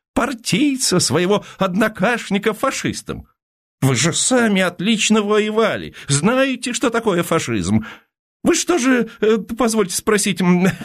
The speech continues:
<coughs> у-, убежденно оскорбили его этаким, э, политическим обвинением? Или в горячах, так сказать, ляпнули, э, на, мол, тебе ешь?" "Абсолютно убежденно",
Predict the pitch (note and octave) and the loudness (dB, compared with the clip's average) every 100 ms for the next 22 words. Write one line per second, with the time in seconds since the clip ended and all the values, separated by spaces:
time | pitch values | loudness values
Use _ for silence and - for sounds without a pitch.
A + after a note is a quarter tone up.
0 | G3 - - A3 G3+ C3 - - F3+ D#3 | -6 -6 -2 2 2 0 -4 0 2 2
1 | - - G3 G3+ A3 E3+ D#3 B3+ E4+ E4 | -4 0 2 4 2 0 0 0 0 -2
2 | D#4 C#4+ - B3+ A#3+ G#3+ F3+ E3 D3+ - | 0 0 -2 -2 -2 -2 0 2 0 -2
3 | - F3+ F3 F3 G3 F#3+ E3+ F3+ F3 E3+ | 0 2 2 2 0 0 0 0 0 -4
4 | E3 G#3+ G#3 G3+ F#3 - - E3 D#3+ C#3+ | -2 -2 -2 -2 -2 -2 0 0 0 2
5 | E3+ A#2 D#2+ F#2 D2+ - - A3+ A3 A3+ | 2 2 0 -2 -4 -8 -2 0 2 2
6 | G3+ - G3 G#3 C4 B3 - G3 B2 - | 0 0 0 2 0 0 0 0 -2 -10
7 | - D#3 - - D3+ C3+ - - D3 F3+ | -6 -4 -2 -2 -2 -2 -6 -6 0 2
8 | F#3+ - D3+ E3 D#3 D3 - - D#3+ E3 | 0 -2 -2 0 2 0 0 0 2 2
9 | G#3+ F#3 C#3+ D3+ - F3+ F3 - - F3 | 2 0 -2 -4 -4 0 0 0 0 2
10 | F#3 C#3 - - _ _ _ _ _ _ | 2 0 -6 -18 _ _ _ _ _ _
11 | _ _ _ _ _ - C#2+ - G#2 A2 | _ _ _ _ _ -2 0 2 2 2
12 | - C2+ D2 D2+ C#2+ B1+ - - | 2 2 2 2 2 2 0 -6